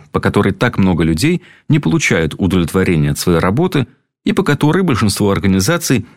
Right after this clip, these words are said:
не в состоянии выявить значительные таланты, изобретательность и творческие способности своих сотрудников и стать по-настоящему великими и долговечными организациями. Она вытекает из несовершенной парадигмы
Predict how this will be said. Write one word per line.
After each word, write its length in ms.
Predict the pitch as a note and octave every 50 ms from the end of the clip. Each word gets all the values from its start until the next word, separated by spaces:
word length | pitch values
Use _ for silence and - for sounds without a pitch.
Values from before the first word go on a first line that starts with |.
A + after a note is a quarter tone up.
| _ B2+
не 100 | C#3 D#3+
в 80 | -
состоянии 540 | - D3 - - B2 G2+ F2+ E2+ E2 D#2+ D#2+
выявить 420 | D#2 E2 F#2 F2+ F2 E2 E2 D2
значительные 640 | - F#2 G#2+ A2+ - - F#2+ - - D#2 D2 D2 D2
таланты, 560 | - - F#2+ G#2 C3+ D#3 D#3+ D3 C#3 A2+ G#2+ - - - _
изобретательность 1000 | - A2 F#2+ F#2+ D#2 F2+ - - - B2 C3+ C#3+ - B2+ A#2 G#2+ F#2 - - - _ _ -
и 100 | B2 B2
творческие 580 | - B2 A#2 G2 - - - - - - G2
способности 640 | F2 - - G2+ - - G2 D2 E2 D#2 - - E2+
своих 260 | - - G2 F#2+ E2+
сотрудников 640 | - C3 B2 - F#3 G#3+ G3 F#3 F3 - B2+ - - _ _ _ _ _ _ _
и 80 | - D3
стать 240 | - - A3 G#3+ -
по-настоящему 500 | E3 C#3+ - - C#3+ C#3 - - B2+ A2+
великими 720 | G2 G2 A2 G#2 F#2+ A#2+ E3 F3 - - F2+ E2 D2+ - - - _ _
и 60 | G#2+
долговечными 720 | G#2+ A2 G#2 F#2+ G#2 F#2+ F2 F#2+ A2+ - - - G2+ F#2+ F#2 -
организациями. 960 | G2+ F2+ D#2+ F2 F2+ F2+ F2 D#2+ - - - - - - - - - - - _ _ _ _ _ _ _ _ _ _ _ _ -
Она 200 | - - F3+ G3+
вытекает 520 | G3 D#3 - C3+ - D3+ D3 C#3 B2+ - - -
из 220 | A#2 A#2+ - - _ _ _ _
несовершенной 920 | - G#2 G#2+ G#2 - G#2+ F#2+ G#2 - - - - - A#2+ A#2+ A#2 G#2+ G2 F#2
парадигмы 720 | - - F#2 F2+ D#2+ D#2 D#2+ A#2 B2 G#2+ G2+ G2 F#2 -